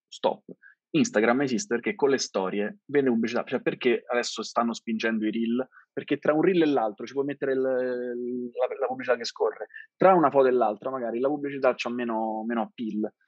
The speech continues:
e quindi è, è tutto così. M-, mettersi insieme al, mm, cioè fare squadra tra, tra di noi è molto difficile,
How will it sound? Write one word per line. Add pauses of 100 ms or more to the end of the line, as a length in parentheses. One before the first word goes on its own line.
(800)
e
quindi
è,
è
tutto
così. (140)
M-,
mettersi
insieme
al, (720)
mm, (160)
cioè (300)
fare
squadra
tra, (300)
tra
di
noi
è
molto
difficile,